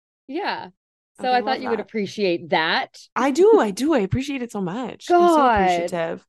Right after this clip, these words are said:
Speaker 2: I haven't
Speaker 1: Well,
Speaker 2: stopped
Speaker 1: in
Speaker 2: appreciating it.
Speaker 1: in this episode, she is, um, in this episode, she is, like, getting really frustrated with sharing a room with her younger siblings. And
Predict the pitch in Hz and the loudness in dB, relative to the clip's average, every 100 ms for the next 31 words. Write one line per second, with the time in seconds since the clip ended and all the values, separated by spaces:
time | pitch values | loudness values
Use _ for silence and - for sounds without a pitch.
0 | _ 208 214 254 233 233 233 269 240 185 | _ 0 0 0 0 2 2 2 -4 -6
1 | 165 - 165 - - - _ _ _ _ | -8 -8 -8 -8 -10 -14 _ _ _ _
2 | _ 262 262 247 220 - 190 190 190 202 | _ -6 -2 -2 -2 -6 -6 -4 -6 -2
3 | 180 175 156 - 196 180 170 160 - 170 | -2 -2 -6 -10 -4 -2 -2 -4 -4 -2
4 | 160 151 147 _ _ _ _ - 160 147 | -2 -4 -16 _ _ _ _ -8 -4 -4
5 | 139 143 - - _ _ _ _ - 226 | -4 -6 -14 -18 _ _ _ _ -2 0
6 | 208 202 175 190 208 180 185 160 165 165 | 0 -2 -8 -6 -6 -4 -4 -4 -4 -2
7 | 160 156 165 151 156 143 170 170 156 131 | -2 -2 -4 -4 -6 -4 -4 -4 -4 -6
8 | 151 143 151 151 143 147 147 139 139 143 | -4 -2 -4 -6 -6 -6 -6 -8 -8 -8
9 | 135 139 135 139 131 131 139 147 165 185 | -6 -4 -4 -6 -6 -6 -6 -4 -2 -4
10 | 180 _ _ _ _ _ - 160 151 147 | -4 _ _ _ _ _ -6 -2 -2 -2
11 | 143 135 | -4 -6